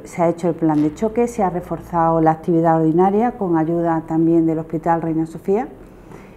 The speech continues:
y, y entre que se ha aumentado la actividad ordinaria, se ha puesto otra actividad extraordinaria por las tardes y, y lo que no se ha podido absorber se ha derivado a un concierto con San Juan de Dios,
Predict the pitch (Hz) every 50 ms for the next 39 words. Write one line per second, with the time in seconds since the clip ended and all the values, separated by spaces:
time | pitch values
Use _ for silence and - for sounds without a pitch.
0 | - - - - - - 208 214 202 196 196 190 185 185 185 180 180 175 160 -
1 | - - 190 185 180 175 165 165 165 160 165 170 165 165 165 165 165 160 160 160
2 | 165 175 160 - 185 175 175 180 180 180 180 - 202 208 196 180 160 151 - -
3 | 151 156 160 160 160 156 156 160 160 165 165 156 165 160 165 180 196 240 220 208
4 | 190 160 151 143 143 - - - - - - - 180 175 175 - 196 220 208 -
5 | - - 180 175 175 - 175 170 165 165 - 175 170 175 185 175 180 - 185 185
6 | 185 - - 180 175 175 170 170 170 165 180 180 175 180 170 170 - 165 160 160
7 | 160 - - 226 226 208 196 180 170 160 165 - - - - - - - - -
8 | - - - - - - - 226 214 202 196 190 190 185 180 175 170 - - 190
9 | 185 175 165 165 165 160 160 - 156 151 160 165 170 175 170 - 190 175 170 170
10 | 175 170 170 175 170 170 165 165 165 - - 175 160 160 180 196 208 202 208 -
11 | 190 165 160 165 165 160 160 170 180 185 185 170 160 156 156 156 156 - 165 160
12 | 160 - 180 185 180 180 180 165 156 143 156 147 143 156 170 170 175 180 185 190
13 | 202 220